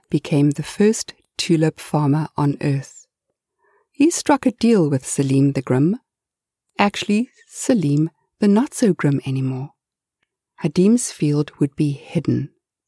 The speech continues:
guarded, and Selim, the very, very selfish Selim, would receive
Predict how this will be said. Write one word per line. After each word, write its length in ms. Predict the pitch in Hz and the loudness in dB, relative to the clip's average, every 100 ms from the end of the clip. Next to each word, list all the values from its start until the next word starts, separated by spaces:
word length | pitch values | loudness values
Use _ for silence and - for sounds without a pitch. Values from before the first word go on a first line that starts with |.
| _ _ _ _ _ | _ _ _ _ _
guarded, 560 | - 170 175 135 - - _ _ _ _ _ _ _ _ - | 0 2 2 0 -8 -14 _ _ _ _ _ _ _ _ -6
and 360 | 151 180 254 - _ | -4 -2 -2 -6 _
Selim, 640 | - - 160 175 151 156 214 _ _ _ | -16 -4 0 2 2 0 -6 _ _ _
the 80 | 190 | -2
very, 380 | 180 220 196 165 | 2 2 2 2
very 280 | 160 147 | 2 2
selfish 680 | 139 - - 165 - 127 - - _ _ | -2 -4 -2 -2 -2 -6 -8 -14 _ _
Selim, 540 | - - 135 143 165 202 _ _ _ _ | -16 -8 -2 0 0 -4 _ _ _ _
would 180 | 170 - | -2 0
receive 560 | 147 - 196 208 294 | -2 0 0 2 0